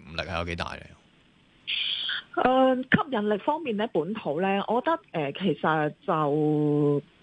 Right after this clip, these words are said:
Speaker 2: 都仲係，呃，要加多啲本土方面嘅一啲文創元素會好啲嘅。
Speaker 1: 嗯。
Speaker 2: 因為其實，呃，好老實講呢，呃，其實碼頭大家都知道，如果係之前嘅話，其實佢前身間免-，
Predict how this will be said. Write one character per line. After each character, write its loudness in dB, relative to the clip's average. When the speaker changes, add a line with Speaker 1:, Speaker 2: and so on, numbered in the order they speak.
Speaker 2:
都 4
仲 2
係， -2
呃， -2
要 4
加 2
多 0
啲 -2
本 -6
土 0
方 0
面 -4
嘅 -2
一 0
啲 2
文 2
創 -6
元 -14
素 -2
會 -2
好 -2
啲 -4
嘅。 0
Speaker 1:
嗯。 -2
Speaker 2:
因 6
為 4
其 0
實， -2
呃， 0
好 2
老 4
實 0
講 -2
呢， 2
呃， -4
其 4
實 -2
碼 0
頭 -2
大 -4
家 2
都 2
知 -2
道， 4
如 4
果 4
係 4
之 0
前 -8
嘅 4
話， 0
其 4
實 0
佢 2
前 -6
身 2
間 2
免-， -4